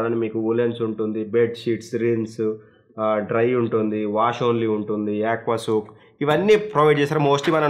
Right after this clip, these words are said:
నార్మల్ మోడ్‌లో యూజ్ చేస్తాం, ఎందుకంటే అన్ని క్లాత్స్ యూజ్ చేస్తాం కాబట్టి. ఒకవేళ మీకు క్విక్ కావాలంటే క్విక్, హెవీ అంటే హెవీ, ఇట్లా అయితే మీరు, ఆ, చేంజ్ అయితే చేసుకోవచ్చు అనమాట. ఇక్కడ పవర్ బటన్ ఉంటుంది, పవర్ బటన్ on చేయాలి, ప్రోగ్రామ్ సెలెక్ట్ చేసుకొని మీకు కావాల్సిన ప్రోగ్రామ్ అనేది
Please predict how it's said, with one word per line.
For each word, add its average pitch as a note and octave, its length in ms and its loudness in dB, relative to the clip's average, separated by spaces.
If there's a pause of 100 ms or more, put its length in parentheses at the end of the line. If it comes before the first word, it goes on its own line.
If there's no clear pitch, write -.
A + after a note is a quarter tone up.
నార్మల్ C3+ 320 2
మోడ్‌లో B2+ 240 4
యూజ్ A#2 140 -2
చేస్తాం, A#2+ 240 0
ఎందుకంటే A#2+ 300 -2
అన్ని A#2+ 320 0
క్లాత్స్ A2+ 260 -2 (280)
యూజ్ G#2+ 180 -4
చేస్తాం G#2+ 260 -6
కాబట్టి. G#2 220 -4 (460)
ఒకవేళ C#3 320 0
మీకు - 160 -4
క్విక్ A#2 240 -6
కావాలంటే A#2+ 460 2
క్విక్, A2+ 220 -4 (120)
హెవీ A2+ 200 2
అంటే A2 180 -2
హెవీ, G#2+ 160 -4
ఇట్లా A2+ 240 -2
అయితే G#2+ 240 -2
మీరు, G#2+ 140 0 (540)
ఆ, - 20 -4 (480)
చేంజ్ A2+ 280 0
అయితే G#2+ 160 -6
చేసుకోవచ్చు G#2+ 320 -4
అనమాట. A#2+ 200 -2
ఇక్కడ B2+ 200 -2
పవర్ D3 240 2
బటన్ C#3+ 180 0
ఉంటుంది, D3 240 -6
పవర్ C3 160 2
బటన్ B2+ 180 0
on B2 120 0
చేయాలి, C3 260 0
ప్రోగ్రామ్ B2 340 0
సెలెక్ట్ A#2+ 240 -2
చేసుకొని B2 320 -4
మీకు A2 140 -6
కావాల్సిన A2+ 320 -2
ప్రోగ్రామ్ A2+ 320 0
అనేది A2+ 180 -2